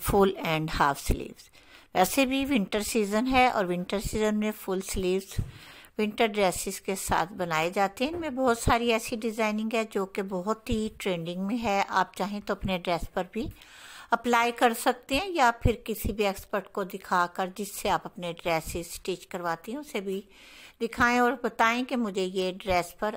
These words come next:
अपनी स्लीव डिजाइनिंग बनवानी है। अब ये देखें, पिन टक्स के ज़रिए मुख्तलिफ लेस, हेज और बीड्स, पर्ल स्टोन, कट वर्क्स और बेशुमार ऐसे डिज़ाइंस होते हैं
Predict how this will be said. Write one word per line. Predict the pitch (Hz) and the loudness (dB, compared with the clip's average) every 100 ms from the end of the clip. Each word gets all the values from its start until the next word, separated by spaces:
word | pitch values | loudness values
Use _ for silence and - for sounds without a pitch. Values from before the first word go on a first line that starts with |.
| - | -6
अपनी | 202 202 185 175 190 | -10 -8 -8 -8 -6
स्लीव | - 196 165 - | -4 -2 -4 -8
डिजाइनिंग | 175 165 156 160 180 | -6 -6 -6 -10 -8
बनवानी | 170 156 147 - 147 | -8 -6 -10 -12 -16
है। | - _ _ _ _ - - - _ 185 | -18 _ _ _ _ -20 -20 -20 _ -8
अब | 202 | -4
ये | 208 | -2
देखें, | 214 214 285 330 - | -2 -2 -4 -4 -4
पिन | 226 220 226 | -2 0 2
टक्स | 233 - | 2 0
के | - 214 | -4 -2
ज़रिए | 185 180 185 | 0 0 0
मुख्तलिफ | 190 190 - 202 185 190 | -2 -6 -6 -4 -4 -2
लेस, | 180 170 170 175 180 - - | 0 4 4 2 -4 -14 -12
हेज | 190 180 175 - - | -6 -4 -4 -8 -6
और | 180 170 | -4 -2
बीड्स, | 170 180 180 180 180 - | -2 -2 0 -2 -6 0
पर्ल | 175 170 | 2 2
स्टोन, | 170 - 185 165 165 170 - | -2 -10 -10 -8 -8 -10 -2
कट | 175 175 - | -2 -4 -4
वर्क्स | 170 165 165 - - _ 175 | -2 0 -4 -14 -20 _ -8
और | 170 165 165 165 - - - - - | -6 -6 -8 -10 -20 -20 -20 -10 0
बेशुमार | 294 359 349 294 285 285 | 0 2 0 4 6 6
ऐसे | - 214 202 - 208 202 | 4 2 2 -2 -2 -2
डिज़ाइंस | 196 190 196 175 185 196 | -2 -2 0 0 0 -4
होते | 185 - 185 | -6 -8 -8
हैं | 208 359 | -6 -8